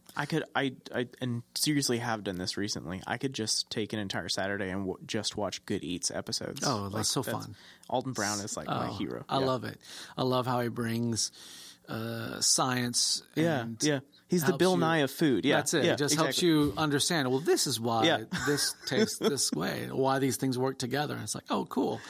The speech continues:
Speaker 2: I
Speaker 1: Yeah.
Speaker 2: probably won't remember that, but
Speaker 1: No.
Speaker 2: it was super cool to know.
Speaker 1: Exactly. Yeah, yeah, yeah.
Speaker 2: Yeah,
Speaker 1: So,
Speaker 2: so.
Speaker 1: cool. Um, well, then that's, that's kind of, like, my, my last question. It's a little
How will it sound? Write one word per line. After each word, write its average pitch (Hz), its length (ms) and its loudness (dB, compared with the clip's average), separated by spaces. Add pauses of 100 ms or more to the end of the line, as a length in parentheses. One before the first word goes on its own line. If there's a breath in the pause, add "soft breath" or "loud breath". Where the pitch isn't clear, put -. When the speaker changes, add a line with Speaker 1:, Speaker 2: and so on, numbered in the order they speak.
(260 loud breath)
Speaker 2:
I 147 60 2
Speaker 1:
Yeah. 156 80 4
Speaker 2:
probably 240 220 4
won't 208 220 2
remember 165 420 2
that, 113 340 -2
but 127 120 0
Speaker 1:
No. 127 280 2
Speaker 2:
it 131 120 0
was 139 180 2
super 170 360 2
cool 143 280 -2
to 113 100 -6
know. 196 300 -2
Speaker 1:
Exactly. 151 500 2
Yeah, 180 180 2 (120)
yeah, 180 100 2
yeah. 180 120 4
Speaker 2:
Yeah, 151 60 0 (120)
Speaker 1:
So, 151 180 2
Speaker 2:
so. 139 60 -4 (260 loud breath)
Speaker 1:
cool. 160 260 2 (200 loud breath)
Um, 131 420 2 (180 loud breath)
well, 156 200 4
then 151 240 0
that's, 156 420 0
that's 143 240 0
kind 139 160 -2
of, 131 80 0
like, 127 180 0
my, 110 260 -4
my 117 120 -2
last 117 280 0
question. 104 320 -4
It's - 180 -6
a - 60 -2
little 160 340 -4